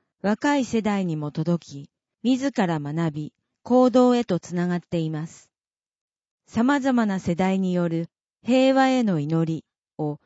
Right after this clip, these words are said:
つないでいこうとする活動を紹介します。問い合わせ、文化交流課、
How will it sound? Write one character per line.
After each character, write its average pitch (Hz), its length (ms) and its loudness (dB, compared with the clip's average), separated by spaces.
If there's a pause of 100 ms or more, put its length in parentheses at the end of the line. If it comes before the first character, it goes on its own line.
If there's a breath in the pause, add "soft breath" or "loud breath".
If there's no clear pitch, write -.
(120)
つ - 160 -4
な 247 180 4
い 262 80 0
で 254 160 2
い 208 80 -4
こ 254 180 4
う 240 60 2
と 208 120 -4
す - 160 -8
る 151 100 -4
活 175 320 -8
動 180 260 2
を 165 120 -2
紹 160 240 -2
介 156 240 -6
し 156 160 -14
ま 147 140 -10
す。 - 220 -20 (1500)
問 247 260 4
い 247 60 2
合 233 80 2
わ 226 120 -2
せ、 202 300 -6 (640)
文 254 240 4
化 247 180 -4
交 226 240 2
流 208 260 0
課、 190 280 -6